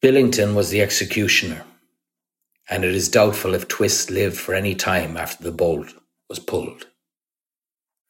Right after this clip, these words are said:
All day yesterday, Twist was praying fervently and told the mayor who visited him that he was not afraid to die, being innocent. He asked that his worship should see him this morning,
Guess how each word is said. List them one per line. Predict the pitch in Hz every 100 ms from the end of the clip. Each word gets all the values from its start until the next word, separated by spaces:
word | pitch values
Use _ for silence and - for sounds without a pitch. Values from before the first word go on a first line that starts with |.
| _ _ _ _ -
All | 104 110 104
day | 104 98 95
yesterday, | 95 95 - - 80 80 - _ _ _ _
Twist | - 95 90 - - -
was | 80 -
praying | - 98 95 92
fervently | 82 92 90 - - - 65 - _ _ _ _ _ _ _ _ _ _ _ _ _ _ _ _ _ _ _ -
and | - -
told | - 92 98
the | 92
mayor | 92 98 98 101
who | 98
visited | 85 95 85 - -
him | 80 80 76 _ _ _
that | -
he | 85
was | 85
not | 107 -
afraid | - 98 92
to | 80
die, | 78 76 78
being | 82 80
innocent. | 85 80 - - - - _ _ _ _ _ _ _ _ _ _ _ _ _ _ _ _ _ _
He | - 98
asked | 98 -
that | -
his | 92 90
worship | 101 98 87 -
should | - 85
see | - 92
him | 87
this | 85 - 113
morning, | 98 95 -